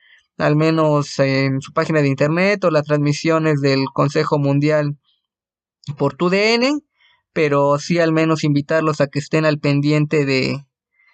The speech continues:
este tipo de eventos. Empiezo con una lucha que fue de tríos por el Campeonato Nacional de Tríos, donde Espíritu Negro, Dulce Garden y Rey Cometa se enfrenta a Stigma, Arcalis y Guerrero Maya.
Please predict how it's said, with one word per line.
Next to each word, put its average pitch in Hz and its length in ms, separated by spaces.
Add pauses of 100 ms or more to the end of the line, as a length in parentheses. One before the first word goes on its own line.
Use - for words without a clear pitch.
(180)
este 160 260
tipo 156 380
de 135 100
eventos. 131 640 (1120)
Empiezo 220 440
con 202 160
una 214 160
lucha 202 320
que 190 120
fue 202 160
de 196 100
tríos 220 360
por 185 160
el 165 100
Campeonato 170 500
Nacional 175 280
de 175 80
Tríos, 202 280
donde 170 200
Espíritu 185 440
Negro, 202 440
Dulce 185 300
Garden 175 380
y 175 120
Rey 175 180
Cometa 190 460
se 185 100
enfrenta 175 400
a 160 80
Stigma, 190 460
Arcalis 180 500
y 147 80
Guerrero 165 360
Maya. 208 420